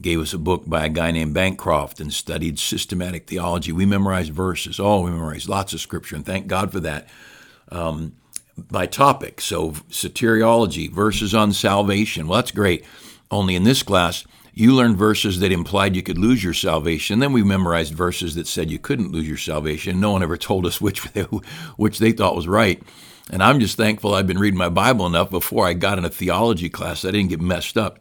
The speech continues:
And, um, you young people, you parents of young people that might be heading off to college, or maybe you're in college, uh, you need to be on guard because uh, these highly educated people who are impressed with their knowledge and love impressing people,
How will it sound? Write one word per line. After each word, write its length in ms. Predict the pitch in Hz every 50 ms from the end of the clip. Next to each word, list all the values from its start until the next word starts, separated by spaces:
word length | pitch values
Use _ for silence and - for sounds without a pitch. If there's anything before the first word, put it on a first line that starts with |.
| _ _ _ _ _ _ _ _ _ _ _ _ _ _ - - -
And, 240 | 95 87 87 82 - - - - - - - - - -
um, 560 | 87 87 85 85 80 80 80 78 - - - -
you 120 | 90 101
young 320 | 104 104 107 110 120 120 -
people, 260 | - 98 82 - -
you 140 | 90 101 98
parents 500 | - - 113 113 127 123 101 - - -
of 140 | 87 78 85
young 220 | 85 82 85 73
people 300 | 76 90 82 - - 82
that 80 | 82 78
might 220 | 82 87 87 -
be 220 | 85 90 80 - _ _ _ _ - - - - -
heading 260 | - - 101 101 98
off 200 | 98 101 101 101
to 100 | - 110
college, 400 | - - 117 117 117 101 82 78
or 40 | 85
maybe 180 | 82 82 87
you're 140 | 85 87 - -
in 240 | 110 113 117 120 120
college, 540 | - - 95 85 78 78 76 71 - - _ - - - - - _
uh, 200 | - 87 85 80
you 220 | 85 87 104 131 151
need 180 | 143 127 107
to 60 | 98 90
be 140 | 104 98
on 240 | 90 85 85 85 80
guard 400 | 78 104 98 90 82 82 82 85
because 500 | 80 85 - - 104 87 85 80 - - - _ _ _ _ _ - - -
uh, 180 | 85 85 80 80
these 240 | 80 92 87 -
highly 400 | - - 110 120 127 113 104 - -
educated 640 | 107 110 104 90 95 92 - 101 92 87 82 78 -
people 320 | 110 107 98 98 87 85
who 120 | 90 92
are 160 | 82 80 82 85
impressed 600 | - 80 73 - - - 120 113 101 - - -
with 160 | 90 - -
their 140 | 98 92 85
knowledge 560 | 78 85 90 90 98 87 80 85 85 80 85
and 120 | 82 80
love 280 | 85 92 98 107 98 95
impressing 580 | 87 90 - - 113 117 117 - - 87 78
people, 420 | - 92 87 80 - - 82 73